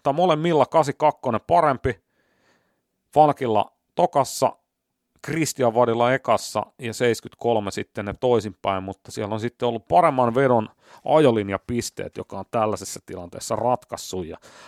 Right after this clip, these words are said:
Vadi yhdestoista sija, ja, öö, ei, piti olla Jyväskylässä ongelmat ohi voimasiirron kanssa, mutta tota, se sitten tuli vastaan kaaviovaiheessa, mutta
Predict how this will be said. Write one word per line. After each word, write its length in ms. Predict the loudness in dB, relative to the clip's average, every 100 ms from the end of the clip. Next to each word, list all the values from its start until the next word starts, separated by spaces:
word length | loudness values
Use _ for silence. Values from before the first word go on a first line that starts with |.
| -8
Vadi 400 | 0 0 2 -2 -2
yhdestoista 720 | 0 2 0 -4 -6 -12 -12 -12
sija, 320 | -6 -2 -2
ja, 140 | -4 -8 _ _ _ _ _ _ _ _ _ _ _ _ _ _ _ _ _ _ -20 -20 _ -20 _ _ _ 0
öö, 60 | 4 6 6 4 _ _ _ _ _ _ -2
ei, 120 | -2
piti 260 | -2 -2 2
olla 160 | 4
Jyväskylässä 640 | 4 4 2 4 0 0 2
ongelmat 500 | 2 4 2 2 4
ohi 280 | 4 4
voimasiirron 680 | 4 4 4 0 0 -2 -2
kanssa, 380 | -2 -4 -2 -4
mutta 300 | -4 -8 -10
tota, 400 | -6 -8 -2 -4 _ _ _ _ _ _ _ _ _ _ _ -10
se 100 | -6
sitten 320 | -6 -6 -10
tuli 240 | -4 -4 0
vastaan 480 | -2 -2 -4 -4 -6 _ _ _ _ _
kaaviovaiheessa, 840 | 4 4 4 0 0 -2 -4 -6
mutta 240 | -6 -4